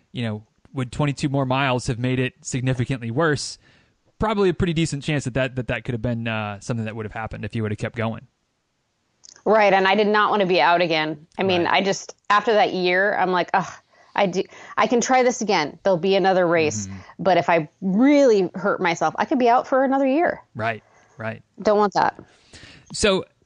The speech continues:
Speaker 1: um, y-, something that, that you've mentioned a couple of times, various injuries along the way, this, that, and the other. Um,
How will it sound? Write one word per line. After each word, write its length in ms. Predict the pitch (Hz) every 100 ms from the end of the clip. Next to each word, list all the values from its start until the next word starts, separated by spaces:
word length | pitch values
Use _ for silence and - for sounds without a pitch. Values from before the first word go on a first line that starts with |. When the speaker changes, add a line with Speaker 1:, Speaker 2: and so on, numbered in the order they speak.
| -
Speaker 1:
um, 260 | 190 185 180
y-, 200 | 202 101
something 300 | - 254 277
that, 200 | 220 175 180
that 80 | 180
you've 200 | 165 147
mentioned 400 | 170 165 160 147
a 200 | 139 139
couple 240 | 165 151
of 60 | 135
times, 380 | 151 131 127 120
various 600 | 156 165 160 - - - _ -
injuries 440 | 165 151 156 147
along 320 | 151 147 147
the 100 | 139
way, 260 | 135 135 135
this, 200 | 131 127
that, 240 | 143 135
and 80 | 135
the 120 | 120
other. 320 | 123 120 117 - - - _ -
Um, 480 | 151 147 139 135